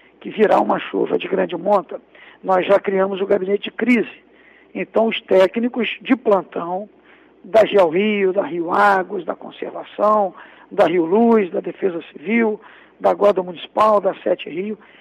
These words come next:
esses técnicos, eles vão para o, o cor, no gabinete de crise, e dali acompanhado toda a chuva, em toda a cidade. Aí a gente não monitora só a Niemeyer,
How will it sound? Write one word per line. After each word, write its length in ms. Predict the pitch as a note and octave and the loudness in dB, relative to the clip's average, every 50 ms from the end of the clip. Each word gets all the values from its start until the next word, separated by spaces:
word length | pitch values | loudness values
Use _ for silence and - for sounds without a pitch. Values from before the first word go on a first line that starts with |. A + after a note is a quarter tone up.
| - - | -14 -4
esses 320 | - A3+ G#3 - A#3+ A#3 - | -2 -2 -2 -2 -6 -12 -10
técnicos, 580 | _ - G#3 G#3 G3+ - G#3 G#3 G#3 - - - - _ - - - - - | _ 2 2 2 2 0 -4 -12 -12 -14 -18 -20 -20 _ -20 -20 -20 -10 2
eles 280 | - A3+ A#3+ A#3 A#3 F#3 | 4 4 4 4 2 -2
vão 320 | D3+ E3+ A3+ B3+ C#4 C#4 C4 | 2 2 4 4 4 4 2
para 440 | - - A3 G#3 G#3 G#3+ A3 A3 A3 | 2 2 4 4 6 6 6 6 4
o, 320 | A3 A3 G#3 G#3 G#3 - | 4 2 -4 -6 -6 -6
o 60 | - | -8
cor, 400 | - - F#3 F#3 F3+ D#3 - - - - _ _ _ _ _ _ _ _ _ _ _ - - | -4 2 4 6 6 4 4 -2 -12 -16 _ _ _ _ _ _ _ _ _ _ _ -12 -6
no 300 | G3+ G#3+ A#3+ C4 B3 A3 | 0 4 6 6 6 6
gabinete 520 | A#3 A3+ G#3+ A3 G3+ G3+ G3+ F#3+ - - | 4 2 4 2 2 2 2 0 0 -8
de 60 | G3+ | -14
crise, 400 | - - G3+ G#3 A#3+ B3 A3+ G#3 | -10 -6 -2 0 0 0 0 -2
e 40 | C4 | 0
dali 360 | B3 D4 C4+ A#3+ G#3+ A#3+ B3+ | 2 2 2 2 2 2 2
acompanhado 680 | B3+ - - A#3+ B3+ B3 - A#3+ G#3 G#3 A3 A3 G#3+ G3+ | 2 2 2 2 0 2 2 0 0 2 2 0 -2 -2
toda 540 | - _ - - B3 C4 C4+ B3+ A#3+ G#3 G#3 | -10 _ -4 0 4 4 6 6 6 6 4
a 40 | - | 4
chuva, 420 | - - - A3 F#3+ - - - _ _ _ _ _ - | 2 -2 -10 -10 -10 -10 -12 -20 _ _ _ _ _ -4
em 140 | - B3 A#3 | -2 -2 -2
toda 380 | - - B3+ C4 A#3+ G#3 A3 G3 | 0 4 4 4 6 6 4 2
a 40 | - - | 2 -2
cidade. 480 | - A3+ - - - - - - - _ _ _ _ _ _ _ _ _ _ _ _ _ - | -12 -12 -12 -14 -14 -16 -20 -20 -20 _ _ _ _ _ _ _ _ _ _ _ _ _ -10
Aí 240 | - D#3 D#3+ F3+ G3 | -8 -6 -2 0 0
a 80 | F#3+ | -2
gente 240 | D#3+ F#3+ G3 - G#3 | -2 -4 -8 -8 -2
não 100 | G#3 G#3+ | -2 -2
monitora 640 | G#3+ A3+ A3 G3+ - _ - F#3+ G3+ - - - - - | -2 0 -4 -4 -6 _ -2 2 4 4 4 2 -2 -6
só 120 | - - - | -6 -4 -4
a 60 | - | -2
Niemeyer, 420 | E2 - - D3 - - - - | -4 -6 -10 -12 -14 -16 -16 -18